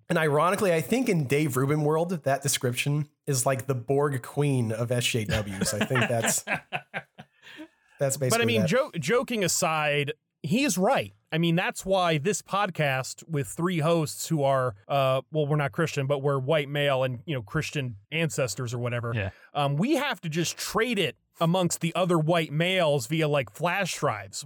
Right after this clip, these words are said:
Speaker 2: You
Speaker 3: It's
Speaker 2: know,
Speaker 3: so
Speaker 2: we,
Speaker 3: true.
Speaker 2: we aren't able to even, you know, just put it on Twitter and to put it on the internet. We have to,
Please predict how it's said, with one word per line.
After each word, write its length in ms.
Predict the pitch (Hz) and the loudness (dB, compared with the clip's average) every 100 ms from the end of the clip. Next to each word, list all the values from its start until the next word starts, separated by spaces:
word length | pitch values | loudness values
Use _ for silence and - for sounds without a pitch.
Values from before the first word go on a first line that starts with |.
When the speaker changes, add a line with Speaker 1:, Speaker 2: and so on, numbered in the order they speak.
| 135 | -4
Speaker 2:
You 80 | |
Speaker 3:
It's 20 | 139 139 | 0 2
Speaker 2:
know, 80 | 147 | 2
Speaker 3:
so 60 | 107 | 2
Speaker 2:
we, 80 | 101 | 0
Speaker 3:
true. 220 | 104 92 - | 0 -2 0
Speaker 2:
we 140 | 160 | 2
aren't 260 | 156 190 196 | 4 4 2
able 440 | 175 196 175 165 | 2 2 4 2
to 140 | - 160 | 2 -4
even, 380 | 165 165 160 | -2 0 0
you 80 | 160 | 0
know, 120 | 156 139 | 0 0
just 240 | 139 - | -2 -4
put 160 | - 156 | -2 0
it 60 | |
on 240 | 151 135 123 | 2 0 -2
Twitter 440 | - 165 151 147 | 0 0 2 2
and 140 | 135 131 | 2 0
to 100 | 135 | -2
put 200 | 156 151 | 0 0
it 60 | |
on 120 | 151 | 0
the 160 | 147 147 | 0 0
internet. 380 | 170 156 139 135 | 2 2 2 0
We 140 | 147 | 0
have 300 | 170 170 156 | 0 0 -2
to, 220 | 165 151 | 2 2